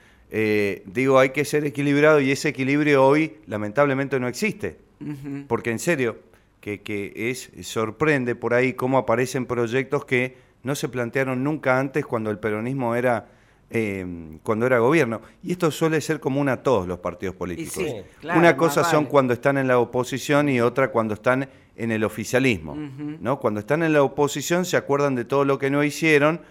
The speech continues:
Speaker 1: hay sobreactuaciones y proyectos que comprometen verdaderamente las gestiones del Poder Ejecutivo, ¿no? Entonces, lo que está diciendo el gobierno es, "Vamos a escuchar,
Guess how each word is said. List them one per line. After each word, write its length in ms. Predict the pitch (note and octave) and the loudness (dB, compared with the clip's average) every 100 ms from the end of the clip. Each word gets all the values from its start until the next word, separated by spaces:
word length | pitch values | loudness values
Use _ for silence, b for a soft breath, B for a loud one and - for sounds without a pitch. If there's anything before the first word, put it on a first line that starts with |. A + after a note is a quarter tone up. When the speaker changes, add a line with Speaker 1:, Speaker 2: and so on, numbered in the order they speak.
| b b - | b b -2
Speaker 1:
hay 160 | A2 C3 | 2 2
sobreactuaciones 1200 | - C3 A#2+ B2 B2 D3 C#3 - D#3+ D#3 E3 D#3+ | 2 0 4 2 4 4 4 2 2 2 0 -2
y 100 | B2 | -6
proyectos 840 | B2 B2+ A2+ G#2+ B2 A#2+ C#3 C#3 b b _ - | -4 -2 0 0 -4 0 0 0 b b _ -8
que 160 | A2 | -4
comprometen 800 | B2 A2+ A2 B2+ B2+ C#3 C#3 C#3 | -2 -2 0 2 4 2 2 2
verdaderamente 720 | A2+ G#2+ A2+ A#2 A2 A#2+ C3+ | 2 2 2 2 0 -2 -2
las 140 | A2 F#2 | -4 -6
gestiones 520 | G2 - A2 A#2+ A#2+ b b - | -8 -4 -2 -2 -6 b b -12
del 220 | G2+ F#2+ | -6 -2
Poder 220 | G#2 G#2 | 0 0
Ejecutivo, 580 | G2+ F#2+ E2+ F2 E2 C#2 | 0 -6 -10 -8 -8 -8
¿no? 120 | F#2 | -4
Entonces, 480 | C3 B2+ B2 C3 A#2+ b b b | -4 -2 -4 -4 -6 b b b
lo 160 | - F2 | -10 -10
que 80 | F#2 | -6
está 200 | - B2+ | 0 2
diciendo 640 | C#3 - D3 D3 C#3+ C3+ B B B B - | 2 0 0 2 2 0 B B B B -6
el 100 | B2+ | 4
gobierno 480 | C#3+ E3 F3 D#3+ C#3+ | 6 8 8 6 6
es, 260 | G#2+ - - _ - | 2 -4 -20 _ 4
"Vamos 340 | D3 G#3+ F#3+ | 6 8 4
a 20 | |
escuchar, 680 | F3 F3+ F3+ E3+ E3 F3+ | 2 2 6 6 6 -2